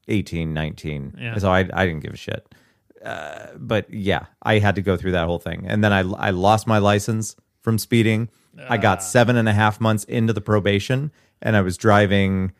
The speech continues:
Speaker 1: uh, Paul
Speaker 2: Yeah.
Speaker 1: and some of his buddies to the church that, that we attended for, I,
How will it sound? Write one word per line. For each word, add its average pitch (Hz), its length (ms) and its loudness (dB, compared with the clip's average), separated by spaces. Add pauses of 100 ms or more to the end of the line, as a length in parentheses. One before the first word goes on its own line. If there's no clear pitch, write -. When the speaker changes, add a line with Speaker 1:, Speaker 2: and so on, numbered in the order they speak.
(280)
Speaker 1:
uh, - 480 -8
Paul 117 480 0 (120)
Speaker 2:
Yeah. 120 320 -6
Speaker 1:
and 101 600 4
some 110 260 0
of 98 100 0
his 107 300 4
buddies 107 540 2
to 95 680 -2 (180)
the 92 420 -2
church - 520 -4 (460)
that, 113 520 4
that 110 240 0
we 120 160 2
attended 131 460 0
for, 95 560 2
I, 104 80 -2